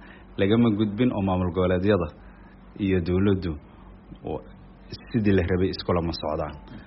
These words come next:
Marka taasna waa tilmaami karaa. Marka xagga siyaasadda taasaan u tilmaami karaa. Dhaqaalaha hadda dowladdu dagaal ay ku jirtaa.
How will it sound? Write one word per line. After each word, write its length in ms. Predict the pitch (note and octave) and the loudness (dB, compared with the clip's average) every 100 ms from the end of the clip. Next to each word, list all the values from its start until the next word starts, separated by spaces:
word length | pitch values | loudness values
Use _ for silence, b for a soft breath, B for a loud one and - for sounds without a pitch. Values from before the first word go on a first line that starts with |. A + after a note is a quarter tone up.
| B - | B -8
Marka 220 | F#2 F#2+ | -6 -6
taasna 320 | F#2 F2 G2 | -6 -4 -2
waa 120 | F2+ E2+ | -2 -2
tilmaami 380 | E2+ F2 E2 D#2+ | -6 -4 -4 -6
karaa. 240 | D2+ D2 | -6 -6
Marka 200 | F#2 - | -8 -6
xagga 180 | G2+ F#2+ | -6 -6
siyaasadda 440 | F2+ F#2+ G#2+ G2 | -2 -4 -4 -6
taasaan 320 | F#2+ F#2 G#2+ G#2 | -4 -4 -2 -4
u 40 | G#2 | -4
tilmaami 380 | G2 G2+ G#2 G2+ | -4 -2 -2 -2
karaa. 300 | A2 A#2 C#3 B B B B B | 0 0 -2 B B B B B
Dhaqaalaha 380 | - A2 C3+ C3+ | -2 2 4 4
hadda 140 | F#2+ F2 | 0 0
dowladdu 340 | F#2+ G#2+ F#2 | 2 2 0
dagaal 260 | G2 G#2 F2+ | 2 4 2
ay 60 | |
ku 80 | A2 | -2
jirtaa. 440 | - - - G#2 | -6 -10 -4 -2